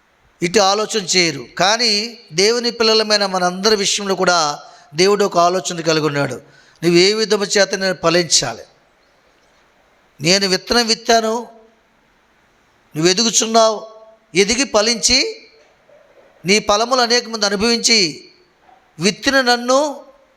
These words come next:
ఫలమిస్తున్న నిన్ను, నీకు నీరు కట్టి, నీరు పోసి, ఎరువు వేసి పెంచుతున్న నన్ను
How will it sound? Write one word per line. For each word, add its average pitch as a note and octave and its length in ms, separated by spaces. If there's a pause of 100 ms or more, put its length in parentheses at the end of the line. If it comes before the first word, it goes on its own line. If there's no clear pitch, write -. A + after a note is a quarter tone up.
(120)
ఫలమిస్తున్న A#3+ 560
నిన్ను, A3 380 (1200)
నీకు A#3 380
నీరు A#3 320
కట్టి, B3+ 420 (1900)
నీరు A#3 320
పోసి, A#3+ 460 (840)
ఎరువు A#3 280
వేసి A#3+ 280
పెంచుతున్న G#3 400
నన్ను G#3 320